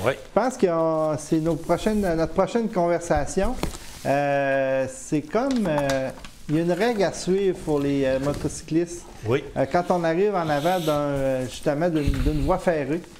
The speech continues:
Speaker 1: C'est ça.
Speaker 2: Alors, euh, vous avez ce panneau-là qui est,
Speaker 1: Oui,
Speaker 2: qui, qui
Speaker 1: ordinairement,
Speaker 2: fait
Speaker 1: avant
Speaker 2: ouais.
Speaker 1: d'arriver à la voie ferrée, on voit ce panneau-là.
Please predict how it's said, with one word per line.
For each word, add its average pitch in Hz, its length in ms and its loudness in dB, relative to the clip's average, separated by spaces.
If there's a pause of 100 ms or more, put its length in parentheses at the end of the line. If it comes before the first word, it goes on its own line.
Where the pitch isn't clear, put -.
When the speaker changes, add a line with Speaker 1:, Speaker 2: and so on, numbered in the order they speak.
(120)
Speaker 1:
C'est - 160 -6
ça. 113 140 0
Speaker 2:
Alors, 147 280 0
euh, 151 220 2
vous 135 160 -2
avez 160 200 2
ce 190 160 0
panneau-là 160 540 0 (140)
qui 143 200 0
est, 131 180 0
Speaker 1:
Oui, 139 240 4
Speaker 2:
qui, 143 60 -8
qui - 300 -4
Speaker 1:
ordinairement, 131 480 2
Speaker 2:
fait 156 60 4
Speaker 1:
avant 127 200 2
Speaker 2:
ouais. 135 60 0
Speaker 1:
d'arriver 123 400 4
à 127 40 0
la 123 100 2
voie 117 180 2
ferrée, 113 460 2 (600)
on 117 200 2
voit 120 220 2
ce - 180 0
panneau-là. 113 600 0